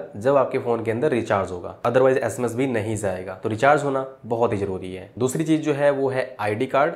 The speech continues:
एक वैलिड आईडी कार्ड होना आपके पास बहुत ही जरूरी है, चाहे वो आधार कार्ड हो, वोटर कार्ड हो, पासपोर्ट हो, लाइसेंस हो, इन सभी के ऊपर सिम एक्टिवेट हो जाता है। इनमें से कोई एक आपके पास होना चाहिए। जिस भी मोबाइल नंबर को आप पोर्ट कराना चाहते हैं, उस मोबाइल नंबर को लेना है आपको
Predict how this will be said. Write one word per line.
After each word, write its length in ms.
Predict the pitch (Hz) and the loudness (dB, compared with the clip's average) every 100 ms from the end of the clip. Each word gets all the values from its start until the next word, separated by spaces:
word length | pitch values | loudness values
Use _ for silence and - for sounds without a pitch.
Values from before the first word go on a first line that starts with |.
| - | -4
एक 120 | 135 | -2
वैलिड 400 | 123 131 165 170 123 | 4 4 4 2 4
आईडी 240 | 127 135 | 2 2
कार्ड 220 | 135 127 | 2 2
होना 200 | 117 113 | 2 0
आपके 200 | 110 110 | -2 -2
पास 360 | 107 123 - - | 0 0 -2 -6
बहुत 260 | 120 117 110 | -2 0 0
ही 60 | |
जरूरी 320 | 98 98 95 95 | -2 -4 -6 -8
है, 200 | 98 98 - | -8 -10 0
चाहे 140 | 113 | 2
वो 140 | 120 | 4
आधार 240 | 113 107 110 | 4 2 2
कार्ड 220 | 123 127 | 4 4
हो, 100 | 143 - 107 | 2 -4 -2
वोटर 220 | 107 117 | 0 2
कार्ड 260 | 120 113 | 2 2
हो, 80 | 123 | 0
पासपोर्ट 540 | 160 110 110 - 120 120 | 0 0 0 2 4 4
हो, 60 | 147 - - | 0 -4 -2
लाइसेंस 440 | 107 113 143 139 | 0 0 0 0
हो, 200 | 147 160 151 | -2 -2 -2
इन 60 | |
सभी 260 | 143 139 143 | 0 0 0
के 100 | 143 | 0
ऊपर 200 | 135 127 | 0 0
सिम 200 | 127 117 | 0 -2
एक्टिवेट 380 | - 110 127 127 | -2 -2 -2 0
हो 120 | 104 | 0
जाता 300 | 95 92 92 | -2 -6 -8
है। 160 | 92 - | -8 -4
इनमें 180 | 135 151 | 0 0
से 100 | 151 | 0
कोई 200 | 143 135 | 0 0
एक 160 | 131 127 | 0 0
आपके 220 | 104 107 | 0 0
पास 260 | 110 127 - | -2 -2 -2
होना 160 | 110 98 | -2 -2
चाहिए। 360 | 95 90 87 104 | -4 -8 -10 -6
जिस 220 | 123 147 | -4 0
भी 80 | 160 | 2
मोबाइल 260 | 139 135 | 4 4
नंबर 200 | 131 127 | 2 0
को 100 | 127 | 2
आप 180 | 131 123 | 2 2
पोर्ट 220 | 117 110 110 | 2 0 2
कराना 280 | 101 101 | 0 0
चाहते 280 | 110 107 117 | 0 -2 -2
हैं, 160 | 135 - | -4 -2
उस 180 | 131 131 | -2 2
मोबाइल 300 | 104 104 101 | 2 2 0
नंबर 220 | 98 104 | -2 -2
को 120 | 120 | 0
लेना 240 | 113 113 | 0 0
है 80 | 120 | -2
आपको 340 | 117 - 143 | -4 -4 -8